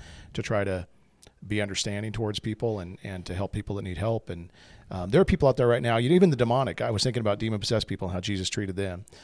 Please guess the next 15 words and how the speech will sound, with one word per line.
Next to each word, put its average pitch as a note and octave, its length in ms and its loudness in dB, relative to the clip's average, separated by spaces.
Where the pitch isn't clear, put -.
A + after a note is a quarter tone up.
Um, F#2+ 260 -2
we've C3 140 2
got C#3+ 140 6
a A2+ 40 4
lot A#2+ 140 6
of A2+ 80 0
people A#2 220 0
that G#2+ 80 -2
we A#2+ 100 0
call A2+ 220 0
it G#2 40 -10
mental G#2+ 300 -4
illness A#2 320 -2
right A#2 160 -2
now. A#2 360 -4